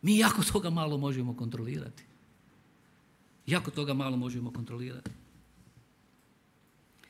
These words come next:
David, koji je napisao četvrti psalam, večernju molitvu, bio je kralj Izraela, bio je državnik. I svaki puta kada čitate psalma Davida, gledate ga kao državnika. To je, to su njegove naočale.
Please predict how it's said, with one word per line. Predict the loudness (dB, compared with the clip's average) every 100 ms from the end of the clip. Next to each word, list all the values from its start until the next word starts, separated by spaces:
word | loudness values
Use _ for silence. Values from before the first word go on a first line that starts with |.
| -20 -20 -20 _ -20 -20 -20 -20 _ -12
David, | 0 2 4 2 0 -6 -10 -6
koji | 0 2
je |
napisao | 0 0 2 2
četvrti | 2 0 0 -4 -4
psalam, | 0 0 0 -2 0
večernju | 0 2 0 0
molitvu, | 0 -2 -2 -4
bio | -4 -2
je | -2
kralj | -2 -2 0 -2
Izraela, | -4 -8 -4
bio | 0
je | 2
državnik. | 0 0 -2 -6 -10 -18 -16 -6
I |
svaki | -2 -2 -2
puta | -2 -2
kada | -2 -2
čitate | -2 -2 -2
psalma | -4 -4 -2 -2
Davida, | 0 0 0 -2 -6 -8 -6
gledate | -2 -2 -2
ga | -4
kao | -4 -4
državnika. | -2 0 0 -2 -6 -8 -8 -10 -6
To | -2
je, | -2
to | -2 -2
su | 0
njegove | 0 0 0
naočale. | 0 -2 -4 -8 -12 -14